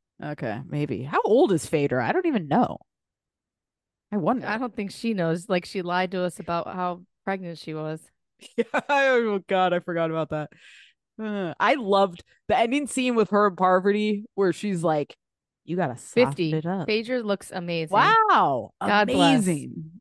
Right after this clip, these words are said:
Speaker 1: Okay, so C T can't be fifty. God, he might
Speaker 2: Let's
Speaker 1: be,
Speaker 2: see.
Speaker 1: though.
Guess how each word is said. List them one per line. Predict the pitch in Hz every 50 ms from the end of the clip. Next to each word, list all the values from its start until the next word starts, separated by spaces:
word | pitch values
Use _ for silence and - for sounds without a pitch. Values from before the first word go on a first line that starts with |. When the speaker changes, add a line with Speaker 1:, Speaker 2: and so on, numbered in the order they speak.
| _ -
Speaker 1:
Okay, | 226 277 247 247 185 175 165
so | 170 - - 240 240 233 226 202 - 175
C | - - 294 285
T | - - 214 175
can't | - 170 160 160 151 -
be | - -
fifty. | - - 139 - - - - 113 - _ -
God, | 180 - 220 196
he | 170 226 254 214
might | - 214 285 302
Speaker 2:
Let's | 202 180
Speaker 1:
be, | 156 143
Speaker 2:
see. | - 196
Speaker 1:
though. | 180 170 165